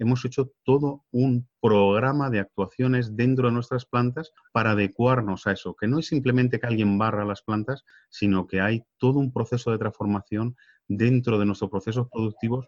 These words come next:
para que esa grasa sobrante no se vierta a la red de agua.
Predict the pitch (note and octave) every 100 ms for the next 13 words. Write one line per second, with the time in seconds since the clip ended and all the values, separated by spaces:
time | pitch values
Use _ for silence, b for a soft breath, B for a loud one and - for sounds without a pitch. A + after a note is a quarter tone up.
0 | _ _ _ - G#2 G2+ C3 C3 A#2+ B2
1 | B2 A#2+ - A2 A#2+ A#2+ C3 b b b
2 | _ - A#2 A#2+ B2 C#3 C#3 - A#2 A#2+
3 | B2 - C3 - b b b _ G#2 F#2+
4 | F#2 F#2 G2 G#2 G2 F2 E2 -